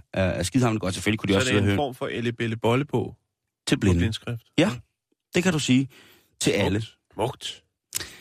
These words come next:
Speaker 1: Og det er jo, altså, svenskerne, øh, har jo gang i den, ikke?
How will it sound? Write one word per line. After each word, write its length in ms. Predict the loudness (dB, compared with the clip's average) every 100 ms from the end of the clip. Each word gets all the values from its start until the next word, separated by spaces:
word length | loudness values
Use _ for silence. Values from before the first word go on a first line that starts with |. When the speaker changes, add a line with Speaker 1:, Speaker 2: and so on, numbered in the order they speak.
| -20 -20 _ -2
Speaker 1:
Og 140 | 2
det 100 | 4
er 60 | 4
jo, 260 | 4 2
altså, 460 | 0 0 0 -2 -2 -4
svenskerne, 560 | -2 -2 2 2 2
øh, 640 | 0 -2 -4 -6 -6 -6 -6 -12 -18 -14 -14 -14 -20 -20 _ _ _ _ _ _ _ _ _ _ _ _ _ _ _ 0
har 100 | 2
jo 60 |
gang 240 | 2 2 0
i 80 |
den, 120 | 2 2
ikke? 180 | 0